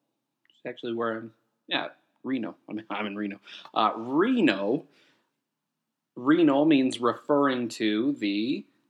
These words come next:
kidney. Okay, so ad, toward, renal, kidney.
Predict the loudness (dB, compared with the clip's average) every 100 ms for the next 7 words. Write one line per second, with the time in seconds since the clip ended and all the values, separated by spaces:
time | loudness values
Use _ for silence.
0 | _ -4 2 2 2 0 0 -2 -10 _
1 | -12 -2 0 0 0 0 0 -2 0 2
2 | 0 -2 -10 -2 2 4 4 2 -6 _
3 | _ _ _ _ _ -2 2 2 4 2
4 | 0 -4 0 2 2 -2